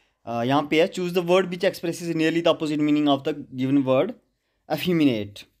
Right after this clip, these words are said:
एफिमिनेट का, अ, आपको बताना है,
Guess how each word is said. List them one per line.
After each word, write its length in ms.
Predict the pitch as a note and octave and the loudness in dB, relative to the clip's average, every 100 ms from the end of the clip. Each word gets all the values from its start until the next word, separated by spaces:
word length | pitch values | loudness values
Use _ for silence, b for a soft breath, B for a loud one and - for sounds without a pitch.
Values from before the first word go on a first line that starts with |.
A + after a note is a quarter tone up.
| _ - | _ -14
एफिमिनेट 640 | C3+ F3 F3 E3+ E3+ E3+ | -6 -2 0 0 0 -4
का, 240 | - F3 F3 | -4 0 2
अ, 340 | D#3 C#3+ - | 2 -2 -4
आपको 240 | C3+ D3+ | -6 -4
बताना 340 | C#3+ C#3+ D#3+ C3+ | -6 2 2 2
है, 200 | B3 | -4